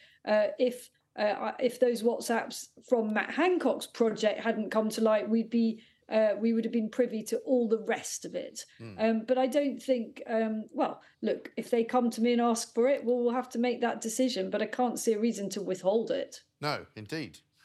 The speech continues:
Speaker 2: Well, we look forward to that. Isabel, thank you very much indeed. Peter Hitchens is here, uh, with me. It seems remarkable, doesn't it, that, um, you've got this inquiry going on that actually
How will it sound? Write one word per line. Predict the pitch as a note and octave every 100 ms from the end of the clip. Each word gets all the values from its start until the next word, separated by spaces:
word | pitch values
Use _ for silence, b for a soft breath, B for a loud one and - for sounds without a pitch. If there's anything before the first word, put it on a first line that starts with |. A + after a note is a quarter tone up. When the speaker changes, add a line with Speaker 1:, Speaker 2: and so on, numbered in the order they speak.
| b
Speaker 2:
Well, | D3
we | C3+
look | D#3+
forward | - D#3
to | A2
that. | F#2+ B2 B -
Isabel, | C#3 A#2
thank | D#3 C3
you |
very | C3
much | C3 A#2+
indeed. | B2 D3 A2+
Peter | C3+
Hitchens | C#3 B2 A2 G#2
is | -
here, | A2+ G2+ B B -
uh, | A#2 A2+
with | C#3 C3
me. | A2+ A#2
It | G#2
seems | D#3+ D3+ B2+
remarkable, | A#2 C#3 C3+ G2
doesn't | G2+ A2+
it, | F#2 D#2+
that, | G2 - b b -
um, | G#2 G2+
you've | G2+ G2
got | A#2
this | F#2
inquiry | G2+ - A#2 A2+ G2
going | G2 F#2
on | F#2 F#2
that | F#2
actually | G#2 - F#2+ F#2+